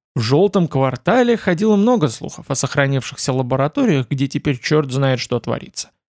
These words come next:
Может, Тим как раз и попал в такую? Если да, то расслабляться рано. Парень тряхнул головой, и до его слуха донесся писк каких-то приборов. В тот же момент в комнату ворвалась Кира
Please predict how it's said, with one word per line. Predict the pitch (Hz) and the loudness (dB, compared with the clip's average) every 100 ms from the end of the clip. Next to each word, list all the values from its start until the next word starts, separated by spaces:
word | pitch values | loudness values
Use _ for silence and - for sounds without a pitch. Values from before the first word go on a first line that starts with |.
| _ _ - | _ _ -2
Может, | 135 131 131 _ | 0 2 0 _
Тим | - 135 | -2 -2
как | - 120 | 0 -2
раз | 127 123 127 | -2 -2 -4
и | |
попал | 123 120 160 262 | -4 -2 -2 -4
в | |
такую? | - - - - _ _ _ _ _ _ | -8 -12 -18 -20 _ _ _ _ _ _
Если | 151 156 147 143 | 0 2 2 2
да, | 131 185 | 2 -2
то | - 131 160 | -2 -2 0
расслабляться | 170 - 170 156 135 131 - 151 | -2 0 -2 -2 -2 -2 -2 0
рано. | 143 131 127 127 120 _ _ _ _ _ _ _ _ - | 0 0 0 -2 -2 _ _ _ _ _ _ _ _ 0
Парень | 147 139 120 | 2 2 0
тряхнул | 139 - 139 131 | -2 0 0 0
головой, | 127 127 127 190 160 | 0 0 2 2 2
и | 127 123 | 0 -2
до | 123 | 0
его | 131 131 | 0 0
слуха | 127 170 190 139 | 0 0 0 -2
донесся | 127 123 139 139 143 | -4 -4 -4 -4 -6
писк | - 160 143 - | -6 -4 -4 -6
каких-то | - 131 143 - 143 | -6 -4 -4 -6 -6
приборов. | 170 180 160 - - - _ _ _ _ - | -4 -2 -2 -4 -8 -16 _ _ _ _ 0
В | |
тот | 240 | 2
же | 190 190 | 4 4
момент | 165 143 135 180 | 4 2 0 -2
в | - | -2
комнату | 160 160 165 160 | 0 0 0 2
ворвалась | 139 127 127 127 117 - | 0 0 0 0 -4 -8
Кира | - 165 131 180 | 0 2 2 -2